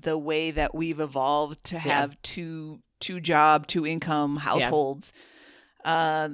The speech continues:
Speaker 1: that, that didn't happen in the fifties when mom stayed home with the kids.
Speaker 2: It, yeah, it's really true. I mean,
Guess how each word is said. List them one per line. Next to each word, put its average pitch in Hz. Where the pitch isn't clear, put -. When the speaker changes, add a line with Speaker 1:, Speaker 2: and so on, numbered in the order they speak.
Speaker 1:
that, 185
that 208
didn't 220
happen 240
in 220
the 190
fifties 160
when 156
mom 151
stayed 151
home 151
with 156
the 156
kids. 147
Speaker 2:
It, 190
yeah, 175
it's 208
really 285
true. 151
I 180
mean, 202